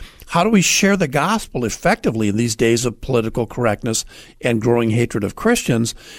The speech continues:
And just how close might we be to government taking over churches? So, <clears throat> again, Friday,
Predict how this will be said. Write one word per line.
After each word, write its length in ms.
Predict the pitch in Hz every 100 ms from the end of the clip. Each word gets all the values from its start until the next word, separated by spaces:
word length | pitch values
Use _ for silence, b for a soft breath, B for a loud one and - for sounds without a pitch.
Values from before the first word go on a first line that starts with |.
| B -
And 120 | 170
just 200 | 240 -
how 140 | 233
close 420 | 233 226 214 -
might 320 | 147 131 190 -
we 180 | 220
be 260 | 185 170 160
to 140 | 151 165
government 560 | 113 123 131 131 127
taking 380 | - 117 - 123 -
over 320 | 180 233 180
churches? 480 | - 117 110 107 101
So, 260 | 147 143 B B
<clears throat> 180 | B -
again, 460 | 269 381 180 165 131
Friday, 420 | - 160 220